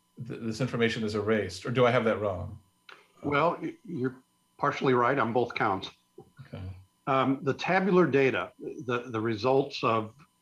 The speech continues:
Speaker 2: information collected is available and it's downloadable to the public. What is erased are the audio clips and the video clips. Those are used, uh, the audio clip, for example, is used to evaluate the ambient noise level.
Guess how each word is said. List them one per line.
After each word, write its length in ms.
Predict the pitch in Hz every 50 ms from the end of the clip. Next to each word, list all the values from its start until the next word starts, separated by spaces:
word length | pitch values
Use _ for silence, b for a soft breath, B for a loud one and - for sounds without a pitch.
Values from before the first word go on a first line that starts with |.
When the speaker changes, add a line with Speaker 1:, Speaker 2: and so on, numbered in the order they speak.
| _ -
Speaker 2:
information 560 | 127 123 - - 131 127 120 - - 120 98
collected 500 | - - 127 135 151 147 - 110 104 - -
is 160 | 135 131 117
available 540 | 120 101 110 107 101 92 92 87 90 - _
and 100 | - 110
it's 200 | 110 107 95 -
downloadable 720 | 127 113 113 107 110 113 107 110 110 107 104 101 95 98 -
to 60 | -
the 80 | 95 95
public. 420 | - - - 101 92 98 87 85 - _ _ b b b b b b b b b b b
What 180 | - 135 135 147
is 140 | 147 123 107
erased 720 | 123 117 131 185 220 196 139 117 107 - - - - - - _ _ _ -
are 180 | 101 104 107
the 120 | 104 117 120
audio 400 | 123 123 143 151 156 156 151 143
clips 600 | - - 160 143 147 147 - - - - - - -
and 240 | 120 110 110 110 113
the 60 | 107
video 400 | 104 123 170 208 190 139 113 101
clips. 600 | 98 - - 104 92 104 - - - - - - _ _ _ _ b b b b b b b _ -
Those 520 | - - - - 143 170 196 196 185 - -
are 200 | - 123 113 120
used, 800 | 120 113 120 131 170 233 214 156 120 107 101 101 104 - - - - - _ _ _ - 117
uh, 180 | 110 110 110
the 120 | 110 123 131
audio 340 | 120 131 147 151 147 135
clip, 380 | 127 - - - 123 104 - -
for 100 | - 117
example, 440 | 104 92 101 107 104 98 - 120 98
is 100 | 92 95
used 320 | 117 117 120 120 120 - -
to 300 | - 110 104 104 113 -
evaluate 540 | 110 98 107 107 110 113 110 110 107 104 -
the 280 | - 107 104 113 - 101
ambient 400 | 104 107 117 113 107 107 104 104
noise 340 | 104 104 107 107 107 - -
level. 380 | 110 92 87 92 90 - -